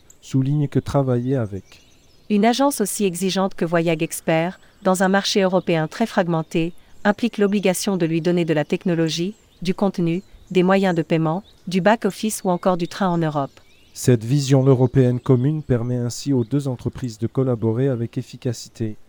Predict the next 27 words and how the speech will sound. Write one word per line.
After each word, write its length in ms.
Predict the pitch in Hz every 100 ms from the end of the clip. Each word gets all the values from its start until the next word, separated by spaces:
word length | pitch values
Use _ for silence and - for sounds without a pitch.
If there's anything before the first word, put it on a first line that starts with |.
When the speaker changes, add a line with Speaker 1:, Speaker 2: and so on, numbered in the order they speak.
| - -
Speaker 1:
Nous 180 | 117 127
avons 220 | 123 135
la 140 | 127
chance 340 | 117 151 147 -
de 80 | 123
parler 340 | 135 120 120
d'entrepreneur 680 | 127 127 120 - 117 117 113
à 40 |
entrepreneur, 720 | 113 - - - 107 110 139 - - 131
explique 480 | - - 143 -
Eric 300 | 135 135 143
Ritter. 380 | - 120 113 95 87 _ _ _ _ _ -
Speaker 2:
On 160 | 214
a 40 | 226
ainsi 280 | 254 - 311
pu 140 | 240
offrir 340 | 196 - 226
à 60 | 185
des 120 | 170
clients 320 | - 185 185
du 120 | 170 165
T 120 | 170
E 140 | 165
R 80 | 165
hollandais 400 | 165 160 160 156
et 20 |
belge, 420 | 147 160 165 170